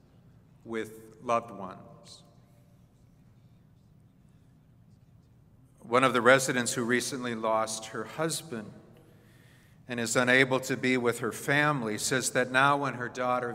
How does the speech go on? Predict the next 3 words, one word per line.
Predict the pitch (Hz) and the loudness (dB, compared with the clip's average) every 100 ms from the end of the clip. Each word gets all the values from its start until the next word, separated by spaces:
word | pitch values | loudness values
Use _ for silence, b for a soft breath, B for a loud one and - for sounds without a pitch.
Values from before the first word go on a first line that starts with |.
| 107 | -6
visits, | 131 127 120 - - - - - - - - - - - - - _ _ - - _ _ _ _ | -6 -8 -12 -14 -16 -16 -20 -20 -20 -20 -20 -20 -20 -20 -20 -20 _ _ -20 -20 _ _ _ _
it's | 127 - | -12 -4
amazing. | 131 117 131 123 - 104 | -2 2 2 2 -2 -10